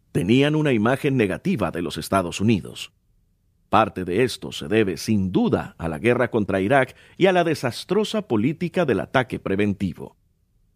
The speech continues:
Pero sospecho que también buena parte de esto es una aversión a la enorme soberbia de los Estados Unidos, a su creencia de que la fuerza tiene la razón,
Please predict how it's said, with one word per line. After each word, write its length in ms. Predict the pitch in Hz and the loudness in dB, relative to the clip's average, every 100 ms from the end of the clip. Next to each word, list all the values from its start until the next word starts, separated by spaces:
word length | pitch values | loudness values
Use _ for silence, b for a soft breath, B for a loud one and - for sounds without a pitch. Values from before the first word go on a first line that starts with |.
| _ _ _ - | _ _ _ 2
Pero 280 | 202 202 196 | 4 6 4
sospecho 680 | - 208 - 254 - 143 - | 0 -4 0 0 2 -2 2
que 120 | 113 | 0
también 380 | 107 101 127 123 | 2 4 4 4
buena 240 | 123 117 | 0 2
parte 300 | 117 117 110 | 2 2 0
de 160 | 95 120 | 2 0
esto 240 | 120 147 | 0 -2
es 120 | 113 | 0
una 300 | 131 123 110 | 0 4 4
aversión 640 | 92 92 90 - 110 131 160 | 4 0 -4 -2 2 4 2
a 80 | |
la 160 | 147 98 | 0 0
enorme 560 | 90 98 131 120 90 85 | 2 4 4 4 -4 -8
soberbia 520 | 82 98 117 123 127 | -6 -2 0 2 2
de 100 | 101 | 2
los 120 | 78 | -2
Estados 460 | 73 101 92 76 87 | -4 -2 -2 -4 0
Unidos, 540 | 120 101 58 - - _ _ _ - | 2 0 -4 -14 -16 _ _ _ -10
a 80 | - | -10
su 120 | 80 | -8
creencia 560 | 78 104 127 120 147 | -2 2 2 2 2
de 140 | 135 107 | 2 0
que 100 | 98 | -2
la 140 | - | 0
fuerza 400 | 110 151 - 180 | 2 2 2 -4
tiene 240 | - 143 98 | 0 2 0
la 80 | |
razón, 420 | 87 92 151 98 | -2 0 0 0